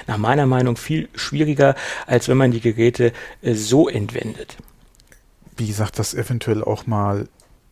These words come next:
Speaker 2: in der Grö-, wie gesagt, bei so einem, einem großen Laden, sag ich jetzt einfach mal, ein
Speaker 1: Mhm.
Speaker 2: MacBook verschwindet,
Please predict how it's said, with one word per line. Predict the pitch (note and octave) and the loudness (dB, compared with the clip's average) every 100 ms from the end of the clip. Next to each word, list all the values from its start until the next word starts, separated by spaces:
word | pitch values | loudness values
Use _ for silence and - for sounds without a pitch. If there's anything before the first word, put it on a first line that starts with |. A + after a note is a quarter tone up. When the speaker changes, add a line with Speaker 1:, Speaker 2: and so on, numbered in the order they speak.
| _ _ _ _ - | _ _ _ _ -14
Speaker 2:
in | - G#2 | -10 0
der | G#2 | 0
Grö-, | G#2 G#2 A2 - - | 0 -4 -4 -4 -6
wie | G#2 | -4
gesagt, | G#2+ - | -4 -4
bei | F#2+ F2+ | -2 -2
so | - G#2 | -2 -2
einem, | G2+ F#2+ - _ _ _ _ _ _ - | -2 -6 -12 _ _ _ _ _ _ -6
einem | A2 F#2+ | -4 -6
großen | - G#2 G#2 - F#2+ | -8 -4 -4 -4 -4
Laden, | F2 E2+ G2 B2 A2+ | -2 2 2 0 -6
sag | A2+ G2 | -6 -4
ich | G#2+ | -4
jetzt | G2+ - | -8 -8
einfach | G#2+ G#2+ | -6 -4
mal, | G2+ F#2+ F#2+ G2+ - - - _ | -4 -2 -2 -4 -12 -20 -20 _
ein | G2 | -4
Speaker 1:
Mhm. | A#2+ | 0
Speaker 2:
MacBook | A2 A2 B2+ - | 0 0 -2 -2
verschwindet, | - - G2 F#2+ F#2 - | -10 -6 -6 -6 -8 -12